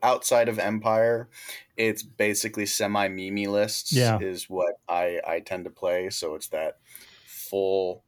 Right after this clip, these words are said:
Speaker 1: full eight B one saying, "Okay,
Speaker 2: <laughs>
Speaker 1: take 'em out." Um, I'm, I, I'm happy with the B X changes.
Speaker 2: Yeah.
Speaker 1: Like, they just,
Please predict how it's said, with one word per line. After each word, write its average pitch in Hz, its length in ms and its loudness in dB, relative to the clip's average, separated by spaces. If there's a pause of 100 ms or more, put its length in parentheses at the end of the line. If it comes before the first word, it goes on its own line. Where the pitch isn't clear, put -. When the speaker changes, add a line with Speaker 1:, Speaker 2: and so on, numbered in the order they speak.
(100)
Speaker 1:
full 98 340 -2
eight 101 280 -2
B 101 140 -4
one 92 440 -4
saying, 87 400 -4
"Okay, 87 580 -4
Speaker 2:
<laughs> 131 300 4
Speaker 1:
take 123 180 4
'em 120 120 4
out." 82 300 -4 (580)
Um, 85 520 -2 (380)
I'm, 131 300 2
I, 117 200 2
I'm 120 140 2
happy 113 320 -2
with 151 160 -2
the - 80 -4
B 151 160 -2
X 160 220 0
changes. 190 840 -4
Speaker 2:
Yeah. 110 220 0
Speaker 1:
Like, 98 420 0 (220)
they 110 200 2
just, 110 580 -2